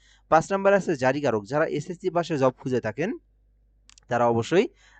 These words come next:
জারিকারক পদে আবেদন করবেন। পদের সংখ্যা দেখেন অনেক বড় কিন্তু, একশো পঁচাত-, আহ, সাতান্নটি, একশো সাতান্নটি পদ আছে। শুধুমাত্র এসএসসি পাস থাকলে আবেদন করতে পারবেন, আলাদা কোনো কিছুরই আর প্রয়োজন নাই। উনিশতম গ্রেডের, গ্রেডটাও কিন্তু উনিশতম গ্রেড। ওই জন্য যারা এসএসসি পাশে জব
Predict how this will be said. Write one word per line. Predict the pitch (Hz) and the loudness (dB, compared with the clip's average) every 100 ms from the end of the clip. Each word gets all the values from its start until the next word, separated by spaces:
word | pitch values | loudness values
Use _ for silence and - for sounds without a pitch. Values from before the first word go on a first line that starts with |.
| 107 | -4
জারিকারক | 120 143 160 180 160 | 2 2 4 0 4
পদে | 170 | 6
আবেদন | 147 139 143 | 6 4 -2
করবেন। | 123 143 | -2 -2
পদের | 175 170 190 | 4 6 6
সংখ্যা | 180 196 | 4 0
দেখেন | 175 170 | 0 0
অনেক | 170 170 180 147 | 0 2 0 4
বড় | 139 117 | 4 4
কিন্তু, | 113 131 | -2 0
একশো | 131 - 160 | 0 0 -4
পঁচাত-, | - 139 165 160 - | -4 -4 -2 -2 -4
আহ, | 127 | -2
সাতান্নটি, | 131 156 151 127 98 - _ _ - | -2 -2 -2 -4 -8 -16 _ _ -4
একশো | 135 - | -4 -4
সাতান্নটি | 156 139 151 156 156 | -6 -4 -2 -2 -4
পদ | 156 143 | 2 2
আছে। | 143 - 175 | 2 -2 -2
শুধুমাত্র | 175 180 214 214 208 | 0 0 -2 0 0
এসএসসি | 156 170 - | 0 -4 -10
পাস | 175 175 | -6 -4
থাকলে | 170 160 165 | -4 -4 0
আবেদন | 131 127 123 | 0 0 -6
করতে | 117 127 | -10 -6
পারবেন, | 139 196 233 _ _ | -4 -4 -6 _ _
আলাদা | - 151 160 170 | 0 2 2 0
কোনো | 165 165 | -2 -2
কিছুরই | 165 165 160 | -4 2 2
আর | |
প্রয়োজন | 143 135 113 107 117 | 2 0 0 -2 -2
নাই। | 160 | -2
উনিশতম | 180 151 135 156 123 | -2 -4 -4 -2 -2
গ্রেডের, | 110 104 104 | -2 -4 -8
গ্রেডটাও | 107 151 175 190 | -4 -4 0 -2
কিন্তু | 175 156 | 0 -2
উনিশতম | 131 120 127 107 | -2 -4 -6 -6
গ্রেড। | 95 95 92 _ _ _ | -6 -8 -10 _ _ _
ওই | 165 | 2
জন্য | 165 190 196 175 | 4 4 4 6
যারা | 165 | 4
এসএসসি | 147 139 165 269 | 4 -2 -4 -2
পাশে | 175 151 | 0 2
জব | 139 | 0